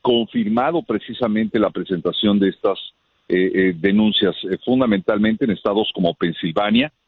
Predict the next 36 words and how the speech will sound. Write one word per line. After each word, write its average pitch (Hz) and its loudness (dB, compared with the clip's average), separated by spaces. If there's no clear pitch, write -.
en 95 -2
donde 101 2
ya 127 0
el 170 -2
gobernador 98 0
ha 107 -2
reclamado 113 -2
esta 123 -8
acción 113 -2
y 98 -6
la 117 0
ha 123 -4
catalogado 113 0
como 101 -4
una 127 0
violación 110 0
al 120 0
derecho 117 0
que 107 -2
los 98 0
electores 107 0
tienen 110 2
de 92 2
emitir 87 0
su 85 0
voto. 80 2
Así 170 0
que 180 2
creo 185 2
yo 190 0
que 156 -6
falta 156 -4
mucho 147 -2
por 101 -2
ver 110 0
todavía, 107 0